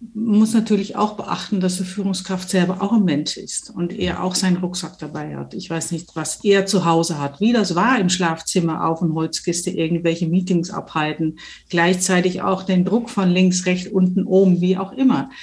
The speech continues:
Und war er auch kritisch und, äh, rebellisch genug zu sagen, „Hey, Moment, die Zahlen kriegen wir jetzt nicht hin, sondern es ist jetzt was anderes. Wir sorgen erst gut für uns.“ Ähm, dann kommt der Rest von selber.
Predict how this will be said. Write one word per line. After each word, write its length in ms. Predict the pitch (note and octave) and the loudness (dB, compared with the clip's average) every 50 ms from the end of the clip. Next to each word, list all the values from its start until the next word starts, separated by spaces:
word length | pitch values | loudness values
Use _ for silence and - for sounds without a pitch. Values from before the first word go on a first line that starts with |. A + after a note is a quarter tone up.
| - - - - - - | -18 -18 -20 -20 -4 0
Und 160 | A3 G#3+ F3+ | 2 2 4
war 280 | G#3 G#3+ A#3 B3 A#3 | 4 6 6 6 4
er 120 | A3+ A3+ A3 | 4 4 2
auch 320 | G#3+ A3 A3 - - - - - _ _ _ _ _ _ _ | 2 2 0 -2 -8 -14 -16 -18 _ _ _ _ _ _ _
kritisch 440 | - G3+ A3+ A#3+ - C#4 B3 - - | 2 2 2 4 4 4 4 4 2
und, 380 | - G3+ G3 G3 F#3 - - | 0 2 2 2 0 0 -4
äh, 60 | - F#3 | -4 -2
rebellisch 720 | F#3 F#3 F#3+ F3 F3+ F3 F3+ F#3+ G#3+ B3+ C4 - - - | 0 0 2 2 2 4 6 4 6 6 4 4 2 2
genug 320 | - G#3 G#3+ A#3 A#3+ A#3 - | 4 4 4 4 4 2 -2
zu 80 | A3 | -2
sagen, 180 | F#3+ G#3 G3+ F#3+ | 0 2 2 2
„Hey, 100 | F#3+ F#3+ | 2 4
Moment, 500 | F#3+ F3+ F#3 G#3+ C#4 D4+ A3+ F3+ - - _ _ - - - - _ _ | 4 4 4 4 4 2 2 0 -4 -10 _ _ -20 -20 -20 -20 _ _
die 100 | F#3+ F#3 | -8 -6
Zahlen 360 | F3+ F3+ F3 E3+ G3+ A#3 A#3 | -4 -4 -2 -2 2 2 0
kriegen 260 | A3+ - A3 G#3+ G#3 | 2 0 0 0 0
wir 80 | G3 F#3+ | 2 2
jetzt 240 | F#3 F#3 F3+ - - | 0 0 -2 -2 -2
nicht 160 | F3+ F3+ - | -2 -2 -2
hin, 360 | - F3 E3 F#3+ A#3+ C#4 D4 - | -2 0 2 4 4 2 2 0
sondern 560 | - - A3 G3+ G#3 G3+ G#3 G#3 G#3 G#3+ G#3 - | -4 -2 -2 0 0 0 0 -2 -2 -4 -4 -6
es 220 | - - - - | -8 -8 -6 -6
ist 120 | G#3+ - - | -6 -2 -2
jetzt 200 | A3 G#3+ - - | -2 -2 -2 -4
was 140 | A#3 A3+ - | -4 -4 -2
anderes. 420 | C4+ C4 B3 F#3+ D3+ F3+ - - | 0 2 2 2 2 0 -4 -6
Wir 80 | F#3+ F#3 | -6 -4
sorgen 280 | F3 F3+ F3 F3 F3+ | -2 -2 -4 -4 -6
erst 220 | - E3+ F3 - - | -6 -6 -6 -6 -6
gut 160 | - F3+ F3+ | -6 -8 -6
für 120 | - - | -8 -10
uns.“ 500 | - B3 A3 E3 - - - - - _ _ - - - - - - - _ _ _ | -2 0 0 0 0 -4 -8 -12 -12 _ _ -20 -20 -20 -20 -20 -20 -20 _ _ _
Ähm, 540 | F3+ F3 E3+ E3+ E3 E3 E3 E3 E3 E3 D#3+ D#3+ | -4 -2 -2 -2 -2 -2 -2 -2 -4 -4 -6 -6
dann 200 | F3 E3+ E3 - | -6 -6 -6 -6
kommt 260 | - D#3+ E3 D#3+ - | -6 -8 -8 -6 -6
der 100 | E3+ D#3+ | -6 -6
Rest 220 | D#3+ C#3+ - - | -6 -6 -8 -6
von 140 | - F#3 F3 | -4 -4 -2
selber. 360 | F3+ F3+ F3+ E3+ D3 C#3+ - | 0 0 0 0 0 -4 -6